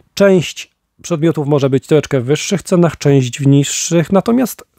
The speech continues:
zawsze, jeżeli jest to tak bardzo dużo rzeczy, czy to w Lidlu, w Biedronce, czy jakiegoś sprzedawcy,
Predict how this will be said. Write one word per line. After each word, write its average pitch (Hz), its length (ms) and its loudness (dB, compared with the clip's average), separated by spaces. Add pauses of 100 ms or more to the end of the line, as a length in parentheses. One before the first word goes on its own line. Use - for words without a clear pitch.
zawsze, 165 960 0 (640)
jeżeli 156 280 0
jest 156 140 0
to 156 80 -2
tak 143 220 -2
bardzo 160 360 0
dużo 147 440 0
rzeczy, 143 380 0
czy - 120 -18
to 135 140 2
w 123 80 -6
Lidlu, 143 260 -2
w 135 40 -6
Biedronce, 143 460 2
czy - 120 -8
jakiegoś 143 260 -4
sprzedawcy, 139 720 -2